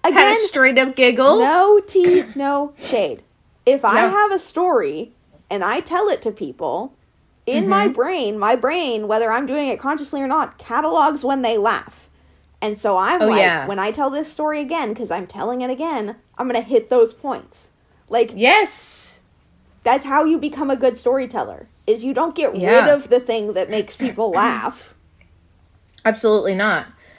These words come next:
Speaker 1: I have, like, three stories, period.
Speaker 2: <laughs>
Speaker 1: And that is because I am not a naturally gifted storyteller, but
Speaker 2: Well, they're,
Speaker 1: because
Speaker 2: they're
Speaker 1: I have
Speaker 2: cultivated.
Speaker 1: Yes.
Speaker 2: Over time.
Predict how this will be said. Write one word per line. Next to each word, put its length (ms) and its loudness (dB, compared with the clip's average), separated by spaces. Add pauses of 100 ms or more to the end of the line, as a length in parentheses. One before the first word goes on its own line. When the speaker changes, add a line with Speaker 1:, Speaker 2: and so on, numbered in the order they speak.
(100)
Speaker 1:
I 140 6
have, 140 2
like, 180 2
three 400 -4
stories, 560 -2
period. 720 0 (180)
Speaker 2:
<laughs> 220 0 (300)
Speaker 1:
And 260 0
that 140 4
is 160 0
because 320 0
I 80 6
am 260 0
not 260 2
a 200 4
naturally 1300 0
gifted 800 -2
storyteller, 920 -6 (280)
but 120 0
Speaker 2:
Well, 120 0
they're, 100 4
Speaker 1:
because 180 4
Speaker 2:
they're 100 0
Speaker 1:
I 140 6
have 180 0
Speaker 2:
cultivated. 920 -2 (560)
Speaker 1:
Yes. 600 4
Speaker 2:
Over 300 -2
time. 720 -6